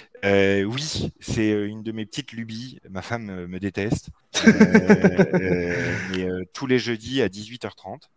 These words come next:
Speaker 1: j'ouvre une, euh, radio libre, euh, sur Twitter via un Twitter Space, euh, avec le compte de Trade Republic. Ça s'appelle Le Forum. Euh, c'est réservé aux investisseurs plus actifs, on va dire, en bourse, marché traditionnel. On, euh, plusieurs, euh, traders particuliers,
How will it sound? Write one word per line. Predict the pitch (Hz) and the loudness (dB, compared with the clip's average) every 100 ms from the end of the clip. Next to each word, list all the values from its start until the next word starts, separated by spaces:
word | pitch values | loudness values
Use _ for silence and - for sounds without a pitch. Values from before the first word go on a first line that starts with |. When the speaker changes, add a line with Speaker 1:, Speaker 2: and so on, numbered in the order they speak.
| _ | _
Speaker 1:
j'ouvre | 90 110 127 120 98 | -14 -10 -8 -10 -12
une, | 95 92 | -10 -10
euh, | 90 90 90 90 | -10 -8 -8 -8
radio | 87 101 107 | -4 -4 -2
libre, | 104 113 104 - _ | -6 -6 -10 -20 _
euh, | 78 87 85 | -16 -12 -10
sur | - 101 | -12 -14
Twitter | - - 101 110 | -14 -10 -8 -8
via | 90 90 | -10 -10
un | 90 | -10
Twitter | - 92 85 | -12 -14 -14
Space, | - 120 160 _ _ _ | -6 -6 -6 _ _ _
euh, | 92 92 | -2 2
avec | 90 87 - | 2 0 -8
le | |
compte | 90 110 | -14 -12
de | 98 | -12
Trade | - 95 | -8 -8
Republic. | 90 - 90 120 | -8 -12 -8 -6
Ça | 147 98 | -4 -6
s'appelle | 95 90 | -6 -8
Le | 92 | -8
Forum. | 98 101 104 165 196 _ _ - | -8 -6 -6 -6 -12 _ _ -8
Euh, | 95 92 90 87 | -2 0 0 -2
c'est | - | -4
réservé | 101 101 98 104 | -4 -2 -2 -4
aux | 92 | -6
investisseurs | 92 87 - - 98 | -8 -8 -10 -10 -12
plus | - 92 | -10 -8
actifs, | 87 - 165 | -6 -6 -8
on | 104 | -6
va | 104 | -4
dire, | 135 180 _ - | -4 -6 _ -18
en | 87 | -8
bourse, | 135 - - - | -8 -8 -20 -16
marché | 90 - | -12 -12
traditionnel. | 104 - 90 104 123 214 _ - | -12 -10 -10 -4 -6 -6 _ -20
On, | - 95 95 | -18 -16 -8
euh, | 95 90 90 87 87 85 | -6 -4 -4 -6 -6 -8
plusieurs, | 80 104 104 107 92 | -12 -12 -6 -6 -6
euh, | 90 | -10
traders | 87 - 101 107 - | -8 -6 -4 -4 -6
particuliers, | - - - - 113 117 110 | -6 -6 -8 -8 -2 -2 -2